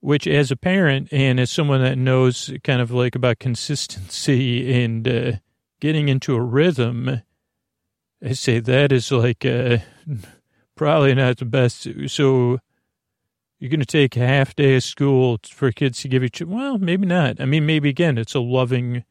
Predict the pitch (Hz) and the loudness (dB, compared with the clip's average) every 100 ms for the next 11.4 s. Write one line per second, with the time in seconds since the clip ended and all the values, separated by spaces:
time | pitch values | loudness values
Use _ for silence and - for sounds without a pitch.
0 | _ _ _ 151 131 139 113 - 160 147 | _ _ _ -4 -2 0 -2 -2 0 0
1 | 113 127 120 135 - _ _ _ _ _ | 0 -4 -6 -8 -12 _ _ _ _ _
2 | _ _ _ _ _ _ _ _ _ _ | _ _ _ _ _ _ _ _ _ _
3 | - 170 170 156 170 156 156 143 127 139 | -4 -2 -2 0 0 2 2 2 0 -2
4 | - 131 - 147 131 123 127 117 139 - | -6 -10 -4 0 0 2 0 0 -4 -4
5 | 127 143 143 - 147 131 131 123 117 - | -4 -2 -2 -2 -2 0 2 0 0 -8
6 | 139 143 139 - 190 - - 165 - 156 | -6 -8 -6 -2 -2 -4 -6 -6 -6 -8
7 | - 165 156 - - 147 143 - 147 - | -6 -8 -6 -12 -6 -6 -6 -10 -6 -4
8 | 135 - 135 156 147 135 151 - 139 139 | -2 -2 -2 -2 -2 -4 -4 -2 0 0
9 | 160 165 - 120 123 131 127 131 131 120 | 2 0 -2 -2 0 0 2 2 0 0
10 | 147 156 117 131 123 - 123 143 135 127 | 2 2 2 -2 -6 -4 -4 -4 -4 -2
11 | 143 120 135 107 | 0 0 -2 -10